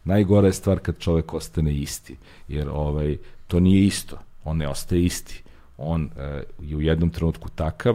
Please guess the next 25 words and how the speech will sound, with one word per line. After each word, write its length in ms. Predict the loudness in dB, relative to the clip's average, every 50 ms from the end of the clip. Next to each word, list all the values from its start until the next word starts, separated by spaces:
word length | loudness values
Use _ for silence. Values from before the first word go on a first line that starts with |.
| 0 -2
ako 280 | -6 -8 -6 -4 -2
je 60 | 0 0
isti 240 | 0 -2 -4 -8
takav 380 | -6 -4 -4 -4 -4 -4 -4 -4
za 140 | -4 -4 -4
dvadeset 360 | -2 0 0 0 0 0 -2
godina, 440 | -2 -2 -2 0 0 0 0 0 0 -2 -8 -18 -20 -20 -20 _ -8
to 100 | -4 -2
je 60 | -2
samo 340 | -2 -2 0 0 2 2 2
onako 400 | 2 4 2 2 0 -2 -4 -2
jedna 240 | -2 0 0 0 -2
tužna 560 | -4 -6 -2 2 4 4 4 4 2 0 0 -2 -4 -10 -18 -12
karikatura 720 | -8 -6 -4 -4 -4 -6 -8 -8 -4 0 2 4 4 4
nekoga 500 | 4 2 0 -2 -4 -8 -6 -4 -4 -4 -4 -8 -16 -20 _ _ _ -16
ko 180 | -8 -4 -4
je 60 | -2
bio 400 | 0 2 4 6 6 6 4 2 -2 -10 -16 -20 -20 -20 -20 -12 -8
autentičan 840 | -6 -6 -4 -2 0 0 0 0 -2 -4 -6 -6 -6 -6 -6 -6 -8 -10
i, 260 | -10 -8 -8 -8 -8 -8
i 140 | -8 -10 -10
poseban 680 | -10 -6 -4 -2 -2 -2 0 0 2 4 4 4 4 2
u 40 | 2
nekom 340 | 0 0 -2 -2 -4 -4 -2
vremenu, 480 | 0 0 2 2 2 4 4 2 2